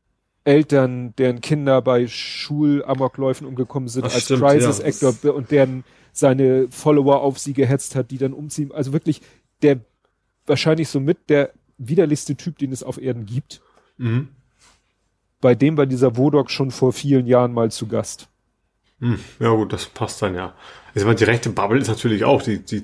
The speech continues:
Speaker 2: die tauschen sich ja auch immer gerne untereinander aus. Die Verschwörungsbubble
Speaker 1: Ja.
Speaker 2: oder Reichsbürgerbubble, was auch immer.
Speaker 1: Ja, ne? Aber
Speaker 2: Ja.
Speaker 1: das,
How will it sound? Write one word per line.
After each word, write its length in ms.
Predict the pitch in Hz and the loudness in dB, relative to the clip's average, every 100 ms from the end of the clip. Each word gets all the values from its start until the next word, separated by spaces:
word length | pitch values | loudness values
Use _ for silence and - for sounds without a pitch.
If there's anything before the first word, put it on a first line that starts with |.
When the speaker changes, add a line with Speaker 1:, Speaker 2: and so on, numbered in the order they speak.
| - - | -10 -14
Speaker 2:
die 100 | - | -4
tauschen 360 | 120 117 120 | 0 0 0
sich 140 | 120 110 | 0 2
ja 60 | |
auch 100 | 123 | 0
immer 140 | 110 101 | 0 0
gerne 160 | 101 92 | 0 -2
untereinander 340 | 95 95 95 | -6 -8 -8
aus. 220 | 101 - | -10 -10
Die 160 | 104 98 | -10 -8
Verschwörungsbubble 920 | 107 139 113 107 110 - 110 104 104 | 0 4 4 4 0 -2 -2 2 2
Speaker 1:
Ja. 60 | |
Speaker 2:
oder 300 | 104 104 101 | 2 -2 0
Reichsbürgerbubble, 800 | 107 104 - 110 101 107 104 104 | -2 -2 -4 -4 -2 -2 -2 -2
was 180 | 101 - | -6 -6
auch 60 | 120 | -6
immer. 220 | 107 95 - - - - - | -6 -10 -16 -20 -20 -20 -2
Speaker 1:
Ja, 220 | 139 175 - _ _ | 0 2 -2 _ _
ne? 160 | 135 190 - | -6 -4 2
Aber 220 | 151 151 | 4 4
Speaker 2:
Ja. 120 | 110 - _ - | 2 -10 _ 2
Speaker 1:
das, 320 | 180 - | 2 2